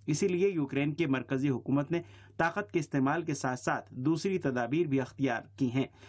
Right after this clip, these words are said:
چنانچہ یوکرین کے مرکزی حکومت نے ملک کے سیاسی نظام کو فیڈرل نظام میں تبدیل کرنے کے مطالبات کا جواب دینے کے بجائے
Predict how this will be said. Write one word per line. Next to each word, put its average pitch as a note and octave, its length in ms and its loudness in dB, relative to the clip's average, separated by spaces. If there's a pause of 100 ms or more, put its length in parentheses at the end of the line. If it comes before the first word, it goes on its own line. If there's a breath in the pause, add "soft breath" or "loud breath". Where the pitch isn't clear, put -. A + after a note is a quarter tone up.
(220 loud breath)
چنانچہ F#3 340 0
یوکرین D#3+ 500 0
کے E3+ 160 0
مرکزی C#3+ 400 2
حکومت C#3 440 0
نے F3+ 100 2
ملک D#3 340 0
کے E3 120 2
سیاسی C3+ 360 -2
نظام C3+ 360 0
کو F3 180 -2 (380 loud breath)
فیڈرل F3 400 0
نظام D#3 360 0
میں F#3+ 160 -2
تبدیل D3 300 0
کرنے D3+ 380 -2
کے E3+ 140 -2
مطالبات C3 600 -2
کا D3 80 0
جواب B2+ 360 0
دینے C#3+ 200 2
کے C#3+ 120 -2
بجائے C3 320 0